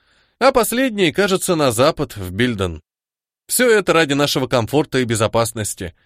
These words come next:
Так нам говорил на плацу полковник Хербст перед вылетом с базы Эрде.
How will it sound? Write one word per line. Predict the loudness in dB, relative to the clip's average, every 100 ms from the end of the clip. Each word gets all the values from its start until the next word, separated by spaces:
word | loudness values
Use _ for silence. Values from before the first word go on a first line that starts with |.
| _ _
Так | 2 2
нам | 0 0
говорил | 4 4 4 0
на |
плацу | 0 0 -2 -2
полковник | -2 0 -4 -4 -2
Хербст | 0 0 -2 -10
перед | -4 -2 0
вылетом | 2 0 2 -2 -2
с |
базы | 0 0 0 -2
Эрде. | 0 0 -4 -14